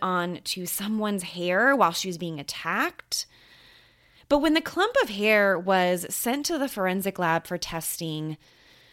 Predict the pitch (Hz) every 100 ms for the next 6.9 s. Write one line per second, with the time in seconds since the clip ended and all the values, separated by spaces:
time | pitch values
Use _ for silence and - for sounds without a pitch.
0 | _ 247 269 247 233 214 - 170 - -
1 | - - - - - _ _ _ _ _
2 | _ - - - 254 262 339 - 453 302
3 | 196 190 185 180 - 175 170 165 - 190
4 | 175 - _ - - 190 175 - - 175
5 | 190 247 294 208 - - - _ - 185
6 | 170 151 151 147 143 156 139 151